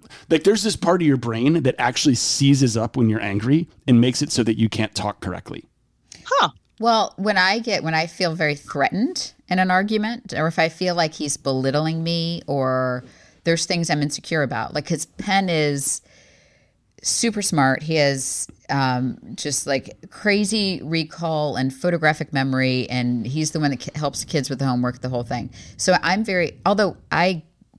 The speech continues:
Speaker 3: was Dean's List honor roll, like, very smart person, I feel very insecure that maybe I'm not the smart one in the relationship.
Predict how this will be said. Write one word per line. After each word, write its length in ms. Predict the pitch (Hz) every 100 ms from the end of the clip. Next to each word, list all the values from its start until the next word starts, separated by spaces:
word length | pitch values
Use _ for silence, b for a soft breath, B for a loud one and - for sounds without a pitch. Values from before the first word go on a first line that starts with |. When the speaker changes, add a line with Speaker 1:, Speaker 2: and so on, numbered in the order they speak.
| -
Speaker 3:
was 500 | 143 143 143 - - _ - - - 139 120 120 -
Dean's 280 | 180 180
List 220 | 170 156 160
honor 220 | 156 151
roll, 120 | 143
like, 140 | 147
very 220 | 143 151 156
smart 280 | - 139
person, 300 | - 151 151
I 100 | 131
feel 220 | 131 156 147
very 260 | 139 135
insecure 460 | - 143 - 156 139
that 100 | 127
maybe 300 | 131 131 -
I'm 160 | 123
not 160 | 127 127
the 60 | 127
smart 320 | - 113 -
one 120 | 151
in 80 | 160
the 60 |
relationship. 640 | 165 165 165 - 180 220 214